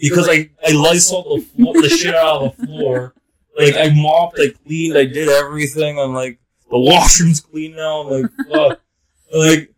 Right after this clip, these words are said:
Speaker 1: you're like, "This is probably the cleanest I've ever seen a guy's apartment."
Speaker 2: <laughs> Yeah.
Speaker 1: I'm like, uh, I'm like, "I do this for everyone," but, like, when I got back from Vegas, I just said F everything and just went,
Speaker 2: <laughs>
Speaker 1: "Fuck it, I'm just gonna, like,
Speaker 2: It's okay.
Speaker 1: throw everything away and do all that other s-, other stuff."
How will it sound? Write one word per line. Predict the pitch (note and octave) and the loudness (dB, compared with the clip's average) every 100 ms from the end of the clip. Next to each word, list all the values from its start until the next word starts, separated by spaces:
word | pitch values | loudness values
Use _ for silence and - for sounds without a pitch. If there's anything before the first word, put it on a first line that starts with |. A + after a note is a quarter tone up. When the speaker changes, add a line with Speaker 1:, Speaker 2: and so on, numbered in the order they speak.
| _ | _
Speaker 1:
you're | F3+ G#3 | 2 4
like, | F#3 | 4
"This | A3+ A3+ | 2 -2
is | |
probably | G#3 A#3+ | -4 -4
the | D#3 | -4
cleanest | - - F#3 F#3 D#3+ | -6 -6 -6 -4 -4
I've | D#3 | -4
ever | D#3 | -8
seen | - D3 | -14 -8
a | |
guy's | B2 C#3 | -4 -4
apartment." | B3 - C4 B3 C4 | -6 -4 -2 0 2
Speaker 2:
<laughs> | G#3+ A#3+ - A3+ _ _ _ _ - | 0 0 -6 -20 _ _ _ _ -14
Yeah. | - F#3 | -8 -2
Speaker 1:
I'm | F3+ | -2
like, | F3 - _ | -2 -8 _
uh, | - G3 | 0 2
I'm | G#3 | 2
like, | G#3+ G#3 | 0 0
"I | G3 | 0
do | G3+ G3 A#3 | 0 0 0
this | C4 - | 0 -2
for | G3 | 0
everyone," | F3+ G3+ A3 G3+ | -2 0 -4 -2
but, | F3 | -6
like, | E3+ D#3+ | -6 -8
when | E3+ | -8
I | F3 | -8
got | D#3+ E3 F3 | -4 -4 -2
back | F#3 F#3 | -6 -4
from | E3 | -6
Vegas, | D3 D#3 E3+ D#3+ | -2 -2 -2 -8
I | D3 | -10
just | D3+ - | -14 -12
said | D#3 - | -12 -4
F | C3+ C#3 | -4 -2
everything | D3 D3+ E3 - - - F#3 | -6 -2 -2 -2 -6 2 4
and | G#3 | 4
just | E3 C#4 | 2 0
went, | E3+ E3 - | -2 -2 -6
Speaker 2:
<laughs> | _ | _
Speaker 1:
"Fuck | E3 E3 | 2 2
it, | E3+ | 0
I'm | D#3 | 0
just | D3+ C#3+ | -4 -10
gonna, | D3+ D3 | -16 -8
like, | C#3+ | -8
Speaker 2:
It's | - - | -10 -20
okay. | E3 D#3+ D3+ - _ | -16 -8 -8 -8 _
Speaker 1:
throw | D#3 D3+ | 2 4
everything | C#3+ D3 D3+ | 4 0 -4
away | C#3 C#3 C#3+ | -6 -6 -6
and | C#3 C3 C3 | -8 -10 -8
do | C3+ | -4
all | C3+ C#3 | 0 2
that | C#3 | 0
other | C3 | -4
s-, | C3 - _ | -8 -10 _
other | C#3 C3+ C3+ | 0 0 0
stuff." | - C#3+ C3+ | -4 -2 -2